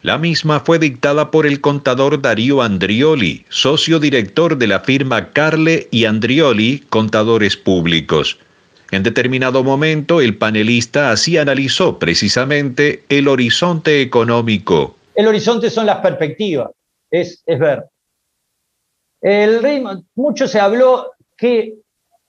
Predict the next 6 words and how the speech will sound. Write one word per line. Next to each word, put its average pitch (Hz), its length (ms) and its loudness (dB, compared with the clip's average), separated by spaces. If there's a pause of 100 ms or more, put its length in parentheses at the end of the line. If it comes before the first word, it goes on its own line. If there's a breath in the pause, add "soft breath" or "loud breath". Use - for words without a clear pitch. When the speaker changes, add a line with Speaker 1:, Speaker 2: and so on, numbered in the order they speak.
(120)
Speaker 2:
letra 202 520 0
iba 202 180 2
a 160 60 0
ser 208 220 -2
nuestra 175 320 -2
recuperación. 139 840 -4